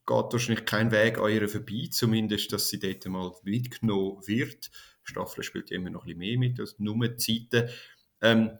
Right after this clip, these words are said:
und das ist eigentlich auch gerade wieder mein Übergang zu der nächsten Athletin, die auch sehr stark geliefert hat,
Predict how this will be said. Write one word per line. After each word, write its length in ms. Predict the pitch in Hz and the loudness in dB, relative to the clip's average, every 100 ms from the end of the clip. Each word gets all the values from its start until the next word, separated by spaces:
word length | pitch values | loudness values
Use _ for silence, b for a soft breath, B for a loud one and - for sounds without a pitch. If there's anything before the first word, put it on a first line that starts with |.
| - | 0
und 340 | 123 120 - - | 4 4 4 2
das 140 | 117 | 4
ist 100 | 120 | 6
eigentlich 240 | 107 107 | 6 4
auch 80 | 104 | 2
gerade 260 | 101 101 101 | 2 0 0
wieder 140 | 90 87 | -4 -4
mein 100 | 101 | 0
Übergang 460 | 110 117 110 110 | 0 2 2 2
zu 160 | - - | -2 -2
der 100 | 101 | 0
nächsten 380 | 101 123 - 123 | 0 0 0 2
Athletin, 540 | 120 117 120 123 110 | 2 4 2 2 0
die 60 | 101 | 2
auch 440 | 110 - - 143 | 0 -2 -2 0
sehr 300 | 175 123 156 | 4 6 6
stark 580 | - 131 139 139 - - | 4 4 4 2 -6 0
geliefert 560 | 113 131 127 139 127 127 | 4 6 6 2 2 4
hat, 320 | 127 - | 2 0